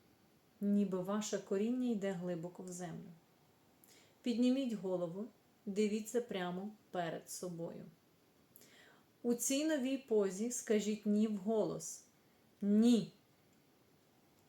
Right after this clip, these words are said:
Відчуйте, як сила йде від ваших ніг, проходить через усе тіло і виходить через голос.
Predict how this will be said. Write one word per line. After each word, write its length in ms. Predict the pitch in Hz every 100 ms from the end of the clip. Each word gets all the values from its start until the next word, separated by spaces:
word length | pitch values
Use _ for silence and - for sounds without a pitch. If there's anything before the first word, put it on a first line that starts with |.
| - _ _ -
Відчуйте, 680 | 202 220 - - 302 330 269
як 260 | 240 240 -
сила 480 | - 262 247 214
йде 380 | 196 185 196 208
від 180 | 185 170
ваших 580 | 170 190 185 170 - -
ніг, 440 | 190 208 185 - _ _ _ _ _ _
проходить 600 | - 214 - 226 196 196 -
через 420 | 196 175 165 -
усе 260 | - 190
тіло 440 | 180 - 226 277 - -
і 100 | 208
виходить 720 | 185 - 196 185 180 190 -
через 580 | - 180 160 165 165 - - -
голос. 720 | 170 180 175 180 165 -